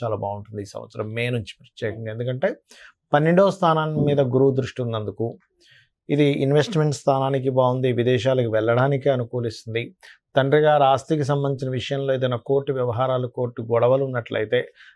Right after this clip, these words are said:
అవి క్లియర్ అవ్వడం కూడా జరుగుతుంది వీరికి. ఇటువంటివన్నీ కూడా బ్రహ్మాండంగా చూపిస్తున్నాయి. అయితే ఇక్కడ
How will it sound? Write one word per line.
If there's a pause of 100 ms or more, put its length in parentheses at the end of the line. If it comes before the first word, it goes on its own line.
(120)
అవి
క్లియర్
అవ్వడం
కూడా
జరుగుతుంది
వీరికి. (720)
ఇటువంటివన్నీ
కూడా
బ్రహ్మాండంగా
చూపిస్తున్నాయి. (560)
అయితే
ఇక్కడ